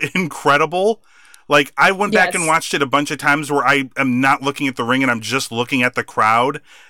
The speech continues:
Speaker 1: and seeing their shocked reaction. Like, this, these people had reactions like somebody shot a gun.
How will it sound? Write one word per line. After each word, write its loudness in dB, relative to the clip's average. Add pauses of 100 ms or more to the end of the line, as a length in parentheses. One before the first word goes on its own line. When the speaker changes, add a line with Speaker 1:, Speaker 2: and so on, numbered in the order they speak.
(140)
Speaker 1:
and 0
seeing -2
their 2
shocked 0
reaction. 0
Like, 0 (600)
this, -4 (540)
these -8
people -2
had 2
reactions 0
like 0
somebody -2
shot 2
a 0
gun. -4